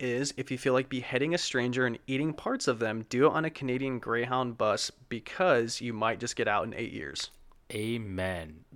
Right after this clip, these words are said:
Speaker 2: That's crazy. Eight years?
Speaker 1: Yeah.
Speaker 2: Okay, but the, see, that's the other thing where it's like, we were talking about the insanity thing where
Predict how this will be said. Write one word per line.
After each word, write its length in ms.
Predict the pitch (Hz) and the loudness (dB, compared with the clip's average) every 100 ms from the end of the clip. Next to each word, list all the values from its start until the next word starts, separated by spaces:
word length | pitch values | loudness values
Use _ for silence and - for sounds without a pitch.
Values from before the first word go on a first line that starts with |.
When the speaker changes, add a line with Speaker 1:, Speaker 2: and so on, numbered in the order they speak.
| 131 | 6
Speaker 2:
That's 260 | 190 214 | 6 6
crazy. 600 | - - 120 107 92 92 - | 0 2 2 2 -4 -10 -6
Eight 280 | 147 151 | -4 -4
years? 560 | 131 117 113 123 147 - _ - | -6 -4 -2 -2 -4 -8 _ -10
Speaker 1:
Yeah. 160 | 120 107 - - | -8 -8 -14 -2
Speaker 2:
Okay, 240 | 180 170 165 | 0 2 0
but 260 | 156 - | 0 -4
the, 100 | 160 - - - - - _ _ _ _ | -8 -8 -12 -12 -20 -20 _ _ _ _
see, 160 | - 190 | -8 2
that's 220 | 202 220 | 2 4
the 140 | 220 | 4
other 180 | 131 139 | 4 2
thing 300 | 117 110 101 | 0 -4 -4
where 100 | 104 | -4
it's 140 | 110 135 | -2 -2
like, 240 | 123 120 123 - - - | -2 -6 -16 -18 -20 -14
we 80 | |
were 160 | 147 151 | -6 -2
talking 200 | 151 156 | 0 2
about 140 | 143 135 | 0 -2
the 80 | |
insanity 540 | 117 95 120 127 107 95 | -6 -6 -6 -6 -8 -10
thing 280 | - 101 95 | -12 -10 -10
where 220 | 95 | -10